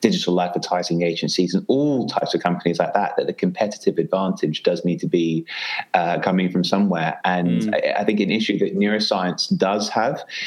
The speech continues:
Speaker 1: is it's, it's perceived as this great gimmick and that it's already the holy grail, that it's already, "Oh, we've worked out how everyone does everything. Quick,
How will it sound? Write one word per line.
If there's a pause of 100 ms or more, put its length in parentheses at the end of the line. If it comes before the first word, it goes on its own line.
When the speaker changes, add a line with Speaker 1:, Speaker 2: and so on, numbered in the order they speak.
(200)
Speaker 1:
is
it's,
it's
perceived
as
this
great
gimmick
and
that
it's
already
the
holy
grail,
that
it's
already,
"Oh,
we've
worked
out
how
everyone
does
everything.
Quick,